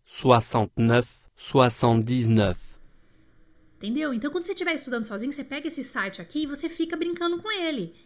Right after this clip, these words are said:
Speaker 2: Fica só nos que você tem dificuldade, tá? Não pense que é só porque você tá ouvindo Sua Santa que você já vai tá achando que tá arrasando, escuta até o final. Então, a gente tem que ter um pouco de paciência também e concentração, tá?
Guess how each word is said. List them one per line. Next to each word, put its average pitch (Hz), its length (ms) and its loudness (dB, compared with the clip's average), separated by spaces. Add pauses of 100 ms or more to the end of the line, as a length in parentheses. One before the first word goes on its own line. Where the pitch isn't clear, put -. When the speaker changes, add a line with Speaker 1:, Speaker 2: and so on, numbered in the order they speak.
(100)
Speaker 2:
Fica 285 340 -6
só 311 260 -2
nos 359 180 -4
que 349 80 -2
você 339 240 -4
tem 339 180 -2
dificuldade, 311 800 -6 (260)
tá? 254 240 -2 (300)
Não 330 260 -2
pense 302 280 -4
que 269 80 -8
é 262 40 -8
só 262 140 -10
porque 254 240 -8
você 247 180 -10
tá 247 80 -10
ouvindo 214 280 -4
Sua 196 240 -4
Santa 349 360 -6
que - 80 -12
você 294 140 -8
já 277 100 -6
vai 285 280 -6 (500)
tá 262 200 -2
achando 285 300 -8
que 285 60 -20
tá 311 100 -2
arrasando, 269 480 -2
escuta 262 400 -6
até 311 160 -8
o 320 60 -8
final. 277 420 -4
Então, 202 180 -8
a 233 40 -6
gente 254 160 -10
tem 269 100 -6
que - 60 -6
ter 277 60 -10
um 262 60 -8
pouco 277 200 -10
de - 80 -16
paciência 285 540 -8
também 285 240 -8
e - 20 -16
concentração, 285 760 -12 (320)
tá? 285 260 -4